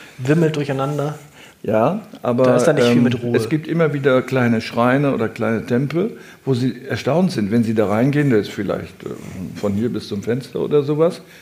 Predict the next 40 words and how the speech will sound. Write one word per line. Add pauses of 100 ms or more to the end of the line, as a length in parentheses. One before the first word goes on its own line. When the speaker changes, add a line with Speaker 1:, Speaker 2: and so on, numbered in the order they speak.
(280)
Speaker 2:
plötzlich
ist
alles
weg. (600)
So, (160)
ich
habe
in
Kyoto,
ist
ja
auch
nicht
gerade
eine
kleine
Stadt, (420)
habe
ich
einen
Schrein
in
den
Bergen.
Jedes
Mal,
wenn
ich
in
Kyoto
bin,
gehe
ich
dorthin (460)
und
mache
vier
Stunden
Sazen
und,